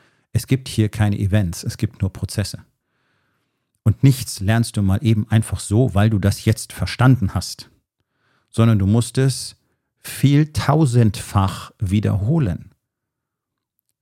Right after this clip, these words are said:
Fähigkeiten kommen nur aus der Wiederholung. Repetition is the mother of skill,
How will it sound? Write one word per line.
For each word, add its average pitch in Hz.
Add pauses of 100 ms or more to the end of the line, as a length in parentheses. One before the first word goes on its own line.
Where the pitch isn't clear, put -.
Fähigkeiten 131
kommen 92
nur 120 (880)
aus 98
der 110
Wiederholung. 98 (460)
Repetition 127 (240)
is -
the 90
mother 113 (320)
of -
skill, -